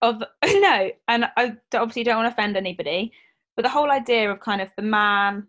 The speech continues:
the father giving away the bride to the man,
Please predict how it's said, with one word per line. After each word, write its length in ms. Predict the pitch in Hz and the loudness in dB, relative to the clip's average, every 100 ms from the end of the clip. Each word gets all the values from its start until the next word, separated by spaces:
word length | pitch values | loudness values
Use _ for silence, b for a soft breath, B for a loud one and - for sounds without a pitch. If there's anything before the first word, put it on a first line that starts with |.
| _ | _
the 60 | - | -4
father 460 | 240 214 208 202 | 2 4 4 -2
giving 340 | 202 208 196 190 | -4 -6 -4 -6
away 680 | 185 180 165 160 165 180 _ _ _ _ _ _ _ _ | -2 0 0 -2 -4 -10 _ _ _ _ _ _ _ _
the 80 | 185 | -6
bride 440 | 208 202 190 190 | 2 4 2 0
to 100 | 190 | -8
the 60 | 185 | -6
man, 600 | 190 185 170 156 151 | -2 -2 -2 -4 -8